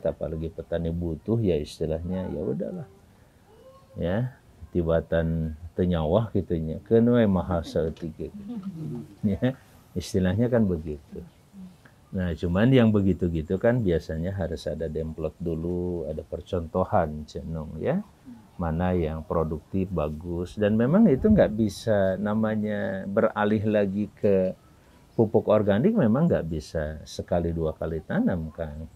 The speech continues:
Minimal setahun, minimal. Ya, Kadah opat kali atanapi tilu kali, bahkan aya nu mengharuskan enam kali. Enam kali berarti kan sekitar dua tahun ya.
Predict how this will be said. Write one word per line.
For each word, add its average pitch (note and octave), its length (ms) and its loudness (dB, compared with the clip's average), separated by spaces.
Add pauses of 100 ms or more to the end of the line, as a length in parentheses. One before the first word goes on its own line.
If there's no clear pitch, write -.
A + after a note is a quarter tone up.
(140)
Minimal C3+ 480 2
setahun, F#2+ 720 -6 (480)
minimal. E2 400 -8 (960)
Ya, A2+ 480 -2 (120)
Kadah E2+ 400 -2
opat - 400 -2
kali G#2+ 480 0
atanapi E2 640 -4
tilu F2 260 0
kali, E2 300 -4
bahkan E2+ 480 0
aya G2+ 240 2
nu F2 260 0 (800)
mengharuskan F#2+ 720 2
enam E2+ 320 0
kali. D#2 520 -4
Enam E2 200 -6
kali G2+ 200 0
berarti A2+ 440 -2
kan D#3 360 2
sekitar G2 480 -4
dua F2 240 0
tahun D#2+ 520 -2
ya. E2+ 200 -10